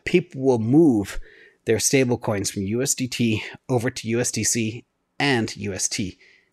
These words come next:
and that will ha-, be a very big catalyst for U S T as we go forward. So we'll see. So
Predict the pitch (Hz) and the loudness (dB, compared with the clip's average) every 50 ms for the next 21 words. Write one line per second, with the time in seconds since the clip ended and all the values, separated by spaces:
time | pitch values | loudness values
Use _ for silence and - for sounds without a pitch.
0 | _ _ _ _ _ _ - - 107 101 95 110 113 - - - 110 101 92 - | _ _ _ _ _ _ -10 -6 -4 -2 0 0 -2 -2 -4 -8 -8 -8 -8 -8
1 | 104 90 113 104 101 98 98 98 113 113 107 101 98 92 104 104 - 76 95 - | -8 -8 -8 -8 -8 -8 -6 -4 -4 -4 -2 -2 -4 -6 -8 -10 -14 -10 -4 -2
2 | 120 107 90 - - - 110 107 101 87 80 - - - - - - 107 92 92 | -2 -2 -2 -4 -4 -4 -4 -4 -4 -6 -4 -4 -4 -6 -6 -10 -8 -8 -8 -8
3 | 92 98 95 95 - - - 98 90 87 - 92 82 - 78 71 - - 110 95 | -8 -8 -8 -8 -8 -8 -8 -8 -8 -10 -12 -12 -10 -10 -10 -10 -8 -6 -6 -6
4 | 87 85 - - _ _ - - - _ _ _ - - 113 110 110 - - 113 | -6 -8 -12 -14 _ _ -20 -20 -20 _ _ _ -6 -4 -2 0 0 0 0 0
5 | 98 - - 123 110 101 | 0 -2 -2 -2 -2 -4